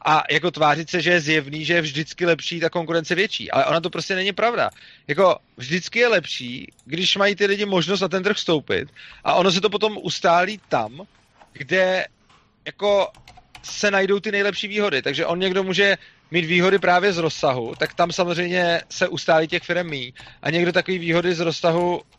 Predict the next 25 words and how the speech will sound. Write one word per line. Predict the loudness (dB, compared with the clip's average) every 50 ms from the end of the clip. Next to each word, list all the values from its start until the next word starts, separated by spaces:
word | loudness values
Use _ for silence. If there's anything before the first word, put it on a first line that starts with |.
| _ _ _ _ _ -6
e, | -4 -4 -2
nemá, | 2 2 2 2 4 2 2 2 0 -2 -4 -10 -20 _ -6
tak | -6 -4 0
tam | 0 0 0 0
se | 0 2 2 4 4 2 0 -2
pak | -4 -4 -4
ustálí | -4 -8 -2 0 2 2 2 0
těch | -4 -6
firem | -4 -2 -2 -2 -2 -4
víc. | -6 -10 -10 -12 -16 -20 _ _ -20 -20 -10 -2
Ale | 2 2 2
prostě | 2 0 -4 -4 -4
není | -2 -2 -2 -4 -2
pravda, | 0 0 0 2 2 0 0
že | 0 0 0
je | 0
jednoznačná | 0 0 -2 -2 -6 -6 -6 -4 -2 -2 -2 -2
odpověď | -2 -4 -6 -4 -4 -4 -4 -2
na | -4
otázku, | -2 0 2 2 2 2 0 -4 -8 -4
že | -2 0 0 0 0
čím | -2 -2 -4 -4 -4
víc | -4 -6 -6 -6
konkurenčních | -8 -10 -8 -4 -4 -4 -4 -4 -4 -6 -8 -4
firem, | 0 2 4 4 4 2 0